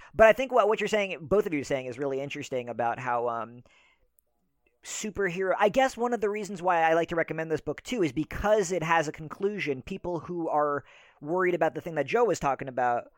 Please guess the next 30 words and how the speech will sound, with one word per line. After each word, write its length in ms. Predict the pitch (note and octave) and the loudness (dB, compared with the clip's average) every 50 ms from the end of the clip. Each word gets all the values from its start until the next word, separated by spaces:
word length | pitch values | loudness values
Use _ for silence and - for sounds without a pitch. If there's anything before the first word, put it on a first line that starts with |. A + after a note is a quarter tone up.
| _ _ - | _ _ -6
where, 220 | - D#3 D#3 D3+ | 0 0 2 2
like, 140 | D3 C#3+ C#3 | 2 0 0
wh-, 140 | C3 C3+ C#3+ | -2 -2 0
how 160 | C3 F3+ F#3 | 4 4 4
do 100 | F3 F3 | 4 2
you 100 | F3+ D#3+ | -2 -4
start 340 | - - F3+ E3 D#3+ D#3 D3 | 0 2 4 4 4 2 0
when 140 | C#3+ C#3+ C#3+ | -4 -6 -6
this 100 | C3+ - | -4 -2
comic 300 | - E3+ E3+ E3 D#3 - | 0 0 0 0 -2 -6
has 100 | C3+ B2 | -6 -8
been 100 | C#3 B2+ | -6 -6
going 200 | C3+ C3 C3 B2+ | -6 -4 -4 -4
on 100 | B2 A#2 | -6 -8
for 80 | C3 | -8
seventy 360 | A#2 - D3+ C3 C3 C3 B2 | -4 -2 -2 -2 -4 -6 -10
years? 480 | B2+ B2+ C#3+ D#3 D3+ C3 A#2 A#2 A#2 - | -6 -4 -2 0 0 0 -2 -4 -6 -8
Like, 120 | B2+ A#2+ | -6 -2
how 100 | C#3+ D3+ | -2 0
can 100 | D3 D3+ | 0 0
I 60 | C#3+ C#3 | -4 -4
just 120 | C3 C3 | -6 -4
start 200 | - D3+ C#3 C3+ | -4 -2 -2 -2
reading 240 | C#3+ C#3+ C#3 C#3 C3+ | -4 -4 -6 -6 -6
it 60 | C3+ | -6
arbitrarily 580 | - C3 C3+ B2+ C3 - - C#3+ C3 C3+ C3+ C3+ | -2 -2 -2 -2 -4 -6 -4 -4 -4 -2 -4 -4
in 40 | B2+ | -6
the 60 | B2 A#2+ | -6 -4
middle? 340 | C3 C3+ D3+ F#3 A3+ C4 _ _ _ _ _ _ _ _ - | -4 -2 0 0 -2 -4 _ _ _ _ _ _ _ _ -6
This, 360 | B2+ C3 G3+ A3 - - F3 | 4 6 6 6 6 4 -6